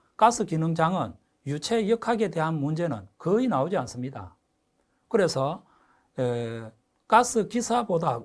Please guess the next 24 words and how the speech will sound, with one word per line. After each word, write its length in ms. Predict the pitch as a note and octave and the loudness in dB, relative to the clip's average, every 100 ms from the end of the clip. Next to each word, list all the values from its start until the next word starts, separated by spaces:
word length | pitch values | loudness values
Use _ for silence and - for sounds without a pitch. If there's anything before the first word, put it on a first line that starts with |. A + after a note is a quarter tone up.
| - | -12
그 220 | - E3+ D#3+ | -2 2 4
위에 460 | A#3+ B3 F#3 F#3 | 6 8 8 8
레벨의 500 | D3 D3 G3 F#3+ E3+ | 6 6 6 6 4
자격증이 680 | F3 F3 E3 C#3 D3 G#2+ G2 | 4 2 0 -2 -2 -4 2
가스 280 | F#3 F#3 D#3+ | 2 2 -2
기능장이 720 | C#3 D3+ C#3+ C#3 D#3+ D#3+ E3 | -2 -2 0 0 0 -2 -2
되기 260 | E3 D#3 | -4 -6
때문에 400 | C#3 B2+ C3 G2 - _ _ _ | -4 -4 -4 -6 -14 _ _ _
대기업체에서는 960 | D3 D3+ G3+ A3+ G#3 - D#3+ C3 C3+ A2+ | 2 4 4 4 2 2 -2 -2 -4 -4
말입니다. 420 | A2+ G#2 G#2 F#2+ | -8 -10 -12 -12
그죠? 360 | F#2 A#2 F3+ - _ _ | -8 -2 -4 -4 _ _
기사를 340 | - A#3 A#3+ A3+ | -4 2 4 4
응시하지 540 | F3+ F3+ F#3 E3 D#3+ | 2 -2 -2 -2 0
않고 400 | C3+ C#3 - F2+ _ _ _ | -4 -4 -12 -18 _ _ _
기능장을 720 | D#3 D#3 G3 D#3+ E3 A3+ A3+ | -2 0 2 2 2 2 0
응시하는, 640 | E3 E3 E3+ D3+ D3+ G#3+ - _ _ - | 0 -2 0 0 0 -2 -6 _ _ -4
에, 100 | B2 | -2
회사들이 720 | A2+ D#3 E3 F3 C#3+ D3+ F3 - _ _ - | 0 0 0 0 0 -2 -6 -12 _ _ -8
요즘 480 | C3 F3 A#2+ C#3 | -4 -2 -2 -4
급격하게 680 | - A#3 - C4 - G3+ G3+ | -4 -4 0 0 2 0 -2
증가하고 420 | - G#3 F#3+ E3 | -2 -2 0 0
있는 180 | C#3 B2+ | 0 -2
것이죠. 460 | D3+ - B2+ G2 F2+ _ _ _ _ _ _ _ | -4 -8 -10 -12 -14 _ _ _ _ _ _ _
에, 460 | B2 A#2 G#2+ G#2+ | -2 0 0 -4